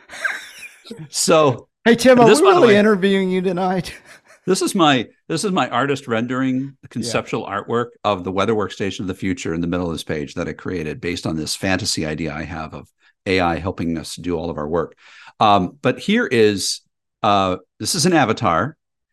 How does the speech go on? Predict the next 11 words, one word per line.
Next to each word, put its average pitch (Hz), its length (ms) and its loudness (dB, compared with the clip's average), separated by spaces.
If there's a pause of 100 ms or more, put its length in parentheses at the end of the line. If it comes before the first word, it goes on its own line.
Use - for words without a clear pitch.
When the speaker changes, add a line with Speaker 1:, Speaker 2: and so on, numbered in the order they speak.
(260)
Speaker 1:
The - 100 0
fork-, 220 460 0
what 175 180 0
I 254 80 0
did 175 280 2
here 127 180 2
is 107 100 -4
I 113 120 0 (100)
took 226 400 -4 (160)
weather 160 400 -2
data, 113 640 -4